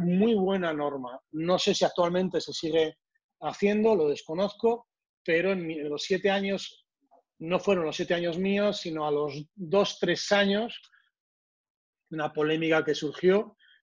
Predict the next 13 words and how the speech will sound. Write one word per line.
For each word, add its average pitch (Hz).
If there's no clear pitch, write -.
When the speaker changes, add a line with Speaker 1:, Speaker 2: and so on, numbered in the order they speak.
Speaker 2:
eh, 156
se 151
tomó 165
esa 160
decisión. 147
Y 170
creo 196
que 196
es 190
una 202
decisión 196
muy 208
correcta, 190